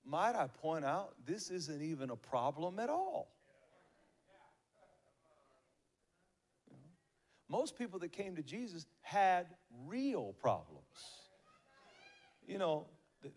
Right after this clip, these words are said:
four friends, uh, brought their friend laying on a stretcher to Jesus, and the crowd was too great for them to get in the house, so they climbed up on the roof and tore a hole in it. And they lowered the man down to Jesus,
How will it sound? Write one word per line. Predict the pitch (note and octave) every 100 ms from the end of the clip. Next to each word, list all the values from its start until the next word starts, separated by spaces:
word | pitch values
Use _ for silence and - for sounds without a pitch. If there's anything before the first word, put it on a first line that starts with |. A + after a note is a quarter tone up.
| -
four | - - F3+ F#3+ F3
friends, | C#3 F3+ F#3 F3 D3 A#2+ - -
uh, | - C#3 A#2+ A2+ - -
brought | C3+ D#3+ C#3+ - - _ - -
their | B2+ C3+
friend | B2+ D3+ D3+ C#3+
laying | C3+ C#3+ D3 C#3+
on | C3
a | B2
stretcher | - - D#3 D3+ C3
to | A2+
Jesus, | G2+ A2 G#2 E2+ E2 - - _ _ _ _
and | B2 B2
the | B2
crowd | A#2+ D#3 D#3 D3+
was | B2+ A2+ -
too | - C3 A2+ G2+ - -
great | - C#3 C3+
for | -
them | A#2+ B2+
to | A#2
get | A2+ C3+
in | B2+
the | A#2
house, | A2+ C3+ C#3 -
so | C#3+
they | C#3
climbed | - E3 D#3+
up | D#3+ E3
on | E3
the | E3
roof | E3+ A3 E3+
and | C3
tore | B2+ D3+ D#3
a | D#3+
hole | E3+ F3+ D#3+
in | A2+
it. | E2 - _ _ _ _ _ _ -
And | C#3+
they | C3+
lowered | C#3+ D#3+ D#3+ C#3
the |
man | C#3+ D3 D3 C#3
down | C#3+ C#3+ D3
to | C3
Jesus, | D3 - - - -